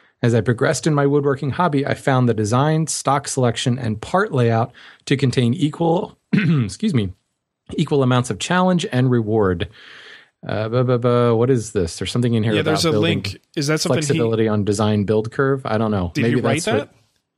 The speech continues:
Speaker 1: I don't know. But it's not in reference to Mike Pekovich because it's
Speaker 2: No.
Speaker 1: a Highland Woodworking thing.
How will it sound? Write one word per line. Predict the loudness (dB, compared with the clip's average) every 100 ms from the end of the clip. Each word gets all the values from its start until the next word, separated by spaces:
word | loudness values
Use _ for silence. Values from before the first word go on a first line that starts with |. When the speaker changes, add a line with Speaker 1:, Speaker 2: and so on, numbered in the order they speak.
| _ _ _ -8
Speaker 1:
I |
don't | -4
know. | 0 0 -2 -10 _ _ _ _ _ _ _ _ _ -4
But | 0
it's | 0 0
not | 0 -2 -4
in | -2 0
reference | 0 0 -2 -2
to |
Mike | 0 0
Pekovich | -2 -2 0 -2 -4
because | -4 -2 0
it's |
Speaker 2:
No. | 2 2
Speaker 1:
a |
Highland | 2 0 2 0
Woodworking | 0 0 -2 -4 -4
thing. | -4 -4 -8